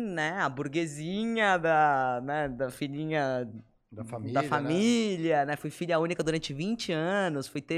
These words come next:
Speaker 1: irmã só no segundo casamento do meu pai, então da minha mãe, da sua filha única. Fui neta única da minha avó, que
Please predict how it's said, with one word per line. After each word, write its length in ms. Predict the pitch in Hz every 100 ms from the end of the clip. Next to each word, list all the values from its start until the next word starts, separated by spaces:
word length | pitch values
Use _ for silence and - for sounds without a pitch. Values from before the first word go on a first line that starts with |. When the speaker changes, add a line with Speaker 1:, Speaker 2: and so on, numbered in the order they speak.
| 160
Speaker 1:
irmã 240 | 156 180
só 180 | - 185
no 60 |
segundo 280 | 214 196 196
casamento 400 | 196 185 175 170
do 80 | 160
meu 140 | 160
pai, 680 | 170 147 139 175 180 165 143
então 200 | 135 147
da 100 | 151
minha 160 | 143 160
mãe, 240 | 151 175
da 80 | 180
sua 100 | 160
filha 240 | 165 - 156
única. 180 | 160 - 220 - - - _ _ _
Fui 160 | -
neta 440 | 180 175 202 - 190
única 520 | 156 180 202 175 151
da 100 | 139
minha 140 | 139 143
avó, 320 | 131 139 143
que 180 | 139